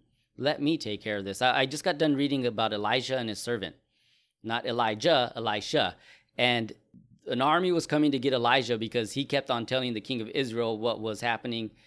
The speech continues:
what the king was saying. So they were constantly countering everything. And so the, the,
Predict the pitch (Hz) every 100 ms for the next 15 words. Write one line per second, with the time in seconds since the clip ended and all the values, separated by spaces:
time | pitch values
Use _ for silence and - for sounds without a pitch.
0 | _ _ - 135 117 101 147 117 - 143
1 | 123 104 120 117 110 - 135 131 127 117
2 | 104 - 127 123 117 110 107 _ _ -
3 | 127 127 123 120 110 104 123 110 107 101
4 | - _ _ 117 104 101 101